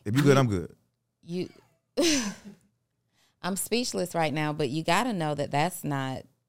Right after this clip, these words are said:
Speaker 2: the accurate way to determine whether or not you're good,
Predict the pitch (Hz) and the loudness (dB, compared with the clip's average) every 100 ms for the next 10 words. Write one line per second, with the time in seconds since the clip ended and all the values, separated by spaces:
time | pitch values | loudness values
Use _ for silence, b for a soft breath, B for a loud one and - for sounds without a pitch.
0 | _ _ - - 139 135 139 139 135 127 | _ _ -16 -8 -6 -6 -6 -6 -6 -6
1 | 101 135 135 139 139 123 131 151 139 131 | -4 -4 -2 -4 -8 -12 -8 -4 -2 -2
2 | 127 131 127 131 131 127 123 - 113 - | -4 -6 -6 -6 -4 -4 -6 -10 -14 -10
3 | 123 98 90 | -8 -8 -12